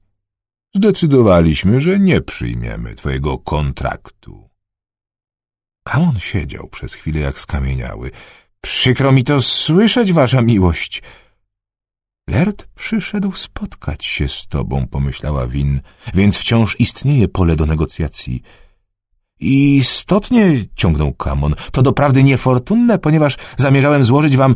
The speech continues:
jeszcze lepszą ofertę”. Lerd uniósł tatuowaną brew. „Wątpię, czy to coś zmieni.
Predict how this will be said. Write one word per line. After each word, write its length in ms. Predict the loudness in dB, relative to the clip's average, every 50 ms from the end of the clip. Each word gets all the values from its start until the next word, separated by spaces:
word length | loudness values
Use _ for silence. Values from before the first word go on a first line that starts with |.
| 0 -2 -2
jeszcze 440 | 0 2 2 2 2 2 0 2 4
lepszą 460 | 4 4 4 2 0 0 2 4 4
ofertę”. 540 | 2 2 0 -4 -4 -6 -10 -14 -14 -14 -14 -14 _ _ -20 -20 _ _ _ _ _ _ _ _ _ _ _ _ _ _ _ _
Lerd 320 | 0 2 4 4 2 0 0
uniósł 400 | 2 2 2 2 2 0 -2 -4
tatuowaną 680 | -2 -4 -2 -2 -2 -2 0 0 -2 -2 -2 -4 -4 -6
brew. 460 | -6 -8 -10 -12 -16 -20 _ _ _ _ _ _ _ _ _ _ _ _ _ _ _ _ _ _ _ _
„Wątpię, 840 | -2 0 2 2 2 2 0 0 -4 -6 -2 0 0 0 0 0 -2 -4
czy 220 | -4 -6 -6 -6 -8 _ _
to 140 | -2 -2 -2
coś 340 | -2 -4 -4 -2 -2 -2 -2
zmieni. 680 | -2 -2 -2 -2 -2 -2 -2 -2 -2 -4 -4 -6